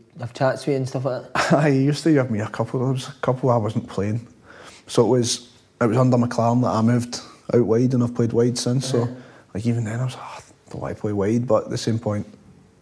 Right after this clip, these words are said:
Speaker 2: I want to be playing.
Speaker 1: Playing, uh-huh.
Speaker 2: Aye. So we played one up top, and it was Big Chrissy. So I was like, "I'm not gonna play up top, so I need to adapt or I'm done." So started playing wide. But no, he's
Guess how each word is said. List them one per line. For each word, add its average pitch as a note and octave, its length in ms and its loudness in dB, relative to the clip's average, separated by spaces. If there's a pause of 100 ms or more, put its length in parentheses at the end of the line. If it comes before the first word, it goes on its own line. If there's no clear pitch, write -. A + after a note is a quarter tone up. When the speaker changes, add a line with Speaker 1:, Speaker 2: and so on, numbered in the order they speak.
(140)
Speaker 2:
I G2+ 40 -4
want G2 180 0
to G#2+ 60 -4
be - 60 -10
playing. A2 220 -2
Speaker 1:
Playing, C#3 240 2
uh-huh. A#2+ 240 -2 (300)
Speaker 2:
Aye. F#3 60 0
So D3 160 4
we B2 100 4
played A#2+ 240 2
one A2+ 140 2
up - 120 -4
top, A#2+ 220 2
and A#2+ 100 -2
it A#2 40 0
was E3 100 -2
Big G#2+ 180 0
Chrissy. C#3 380 2 (800)
So - 80 -10
I - 60 -4
was A2 160 -8
like, G2+ 220 -6
"I'm F#2+ 140 -6
not A#2+ 100 -2
gonna A2+ 160 -2
play A2 200 -2
up - 160 -2
top, G#2+ 300 -2
so A2 200 -2 (160)
I - 80 -4
need A#2 120 2
to G#2 60 4
adapt G#2+ 440 2
or G#2+ 300 0
I'm G#2+ 120 -4
done." A2+ 300 0 (400)
So A2 300 -2 (180)
started G#2 380 -2
playing G#2 180 -4
wide. A2+ 260 0 (840)
But - 260 -2
no, A#2+ 160 2
he's - 480 -2